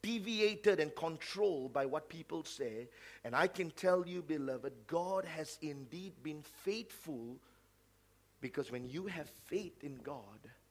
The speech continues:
God will always remain faithful. And I say to you, Christians, listen to me carefully.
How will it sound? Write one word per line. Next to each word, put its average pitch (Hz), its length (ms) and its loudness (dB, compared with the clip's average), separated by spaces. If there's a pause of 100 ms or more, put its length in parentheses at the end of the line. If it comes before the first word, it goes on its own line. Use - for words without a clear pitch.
(600)
God 139 420 2 (100)
will 113 260 -4
always 117 580 -6
remain 107 380 -8
faithful. - 540 -14 (2500)
And 101 100 -8
I 170 140 8
say 220 300 0
to 175 140 -6
you, 160 280 -4
Christians, 180 840 -6
listen 165 360 -2
to 202 100 -4
me 180 140 -6
carefully. 143 600 -8